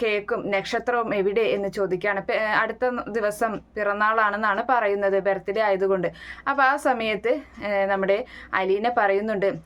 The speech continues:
"ഞങ്ങൾ പോയിട്ട്, ഏ, അയ്യോ അതൊന്നും വാങ്ങിയിട്ടില്ലല്ലോ മോളെ" എന്ന് പറയാണ്. "അപ്പോ ഞങ്ങൾ എന്തായാലും പോയിട്ട് നക്ഷത്രവും, ആ, കേക്കും വാങ്ങിയിട്ട് വരാം മോളെ" എന്നിങ്ങനെ അലീന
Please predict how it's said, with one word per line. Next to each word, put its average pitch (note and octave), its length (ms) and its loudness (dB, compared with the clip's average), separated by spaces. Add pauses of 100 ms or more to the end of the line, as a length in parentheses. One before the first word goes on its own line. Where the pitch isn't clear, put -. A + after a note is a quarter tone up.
(280)
"ഞങ്ങൾ G3 240 0 (120)
പോയിട്ട്, G#3+ 400 0 (480)
ഏ, G3+ 40 0 (200)
അയ്യോ G3+ 220 0 (100)
അതൊന്നും A3+ 360 0
വാങ്ങിയിട്ടില്ലല്ലോ A3+ 800 0
മോളെ" A3 240 2 (100)
എന്ന് G3+ 220 -2
പറയാണ്. F#3 500 0
"അപ്പോ F#3 180 -2 (200)
ഞങ്ങൾ F#3+ 320 0
എന്തായാലും G#3 400 -2
പോയിട്ട് G3+ 400 0 (420)
നക്ഷത്രവും, C#4+ 560 2 (300)
ആ, - 20 2 (220)
കേക്കും A3+ 380 0
വാങ്ങിയിട്ട് G#3+ 420 0
വരാം G#3 340 2
മോളെ" G#3 220 2 (120)
എന്നിങ്ങനെ G3 340 -2 (140)
അലീന F3+ 320 -2